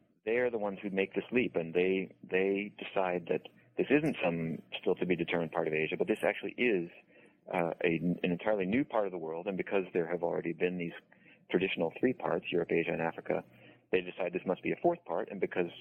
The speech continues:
they've read descriptions of it in Vespucci's letters, they decide to riff on his name and, and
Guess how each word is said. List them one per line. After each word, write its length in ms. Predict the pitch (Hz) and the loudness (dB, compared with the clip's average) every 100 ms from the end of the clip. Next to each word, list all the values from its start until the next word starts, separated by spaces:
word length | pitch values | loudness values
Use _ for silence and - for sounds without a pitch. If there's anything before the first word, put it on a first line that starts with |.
| - 90 | -8 -4
they've 100 | 85 | 2
read 220 | 90 87 | 2 2
descriptions 480 | - - 120 95 87 | 0 -2 -2 -2 -2
of 100 | 85 | 0
it 80 | |
in 140 | 85 85 | 0 0
Vespucci's 560 | 85 - - - 85 - - - - _ - | -2 0 -2 0 -2 -4 -14 -20 -20 _ 0
letters, 300 | 110 87 90 | 2 2 0
they 60 | 90 | -4
decide 340 | - - 87 | -2 0 0
to 100 | - 80 | 0 0
riff 220 | 92 95 | 0 2
on 120 | 85 | 0
his 120 | 85 | 0
name 280 | 85 95 87 | 0 2 2
and, 260 | 80 82 87 | 0 -2 -2
and 320 | - 82 - | -2 -2 -6